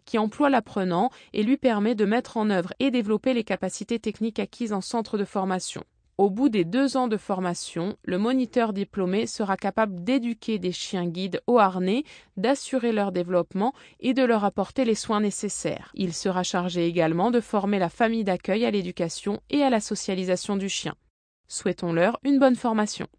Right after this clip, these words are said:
Nouvelle certification pour notre organisme de formation. L'A F H deux A, Association de formation au métier du handicap visuel par l'aide animalière, est l'organisme de formation créé par la F F A C.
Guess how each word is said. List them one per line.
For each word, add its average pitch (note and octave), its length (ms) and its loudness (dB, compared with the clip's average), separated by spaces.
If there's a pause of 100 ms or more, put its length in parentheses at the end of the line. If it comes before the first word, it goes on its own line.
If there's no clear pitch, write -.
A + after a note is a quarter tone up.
(720)
Nouvelle C#4 300 6
certification A3 800 -2
pour G#3 220 -4
notre F#3 260 0
organisme F3+ 540 0
de F3 80 0
formation. G#3+ 640 -2 (260)
L'A A#3+ 340 6
F G#3+ 300 0
H G3 300 0
deux E3+ 260 2
A, D4+ 240 4
Association F3+ 640 -4
de F3+ 100 -2
formation F3 560 -2
au F3 40 0
métier F3 300 -2
du F3 140 -2
handicap F3+ 500 -2
visuel F3 480 0
par E3+ 220 -6
l'aide F#3 180 2
animalière, F3 760 0 (100)
est A#3 60 4
l'organisme A3 680 2
de F#3+ 80 -2
formation F#3+ 640 -2
créé A3 380 0
par G3 240 0
la G3 160 2
F A#3 160 -2
F - 100 -4
A F#3+ 80 2
C. - 320 -8